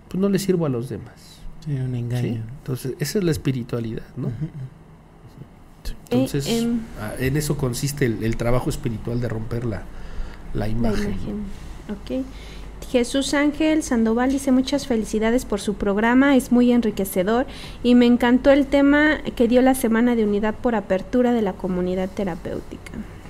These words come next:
Speaker 1: Gracias.
Speaker 3: Eh, tenemos a,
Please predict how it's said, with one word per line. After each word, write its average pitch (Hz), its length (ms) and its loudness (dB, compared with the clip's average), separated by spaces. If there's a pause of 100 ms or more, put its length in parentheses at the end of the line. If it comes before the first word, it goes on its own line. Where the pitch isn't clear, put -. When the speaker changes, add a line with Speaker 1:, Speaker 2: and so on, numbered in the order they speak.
(400)
Speaker 1:
Gracias. - 500 -10 (120)
Speaker 3:
Eh, 214 500 2
tenemos 226 760 0
a, 254 920 0